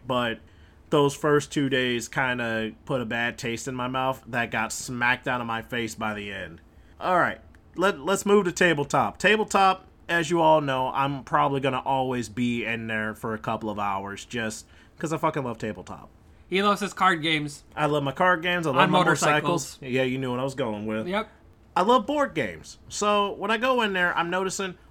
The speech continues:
Speaker 1: a lot of space. That's one of those things that I'm like, "Okay, this makes sense where I'm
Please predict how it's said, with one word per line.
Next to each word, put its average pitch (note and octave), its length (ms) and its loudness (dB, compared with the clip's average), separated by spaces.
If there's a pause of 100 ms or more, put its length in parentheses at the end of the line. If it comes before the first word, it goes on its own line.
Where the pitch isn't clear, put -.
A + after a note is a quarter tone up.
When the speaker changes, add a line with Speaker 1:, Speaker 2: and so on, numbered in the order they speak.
Speaker 1:
a E3 80 -4
lot E3 480 0
of D#3 80 -6
space. - 680 -6 (480)
That's F3+ 360 0
one F3 220 0
of F3+ 100 0
those E3 180 -2
things E3 280 -2
that D#3+ 80 -4
I'm D#3+ 100 -2
like, E3 220 -2
"Okay, G#3+ 500 -2 (100)
this A3 240 4
makes F#3+ 240 -2
sense G3+ 400 -2
where D#3 160 2
I'm B2 160 -4